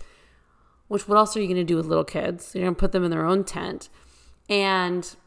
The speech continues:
I mean, like, T M I, but I was, like, on my period, which was a nightmare.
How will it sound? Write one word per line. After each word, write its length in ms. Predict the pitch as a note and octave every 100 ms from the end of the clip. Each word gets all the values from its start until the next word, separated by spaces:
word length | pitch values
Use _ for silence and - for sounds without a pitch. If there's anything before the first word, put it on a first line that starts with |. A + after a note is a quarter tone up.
| _ _ _ _ _ _ _ _ _ _ _ _ _ -
I 100 | G3
mean, 240 | F#3+ F#3+
like, 240 | F#3 E3 -
T 280 | - G3 F#3+
M 120 | E3
I, 360 | D3+ - F#3 F#3
but 100 | F3
I 80 |
was, 140 | E3+ E3
like, 100 | E3
on 180 | F#3 F3+
my 140 | F#3+ G#3+
period, 840 | - G3 F3+ F3 E3+ E3 E3 E3
which 260 | F3+ F3 -
was 100 | D#3+
a 80 | E3
nightmare. 1040 | E3 D#3+ E3 - F3 E3 E3 E3 E3 E3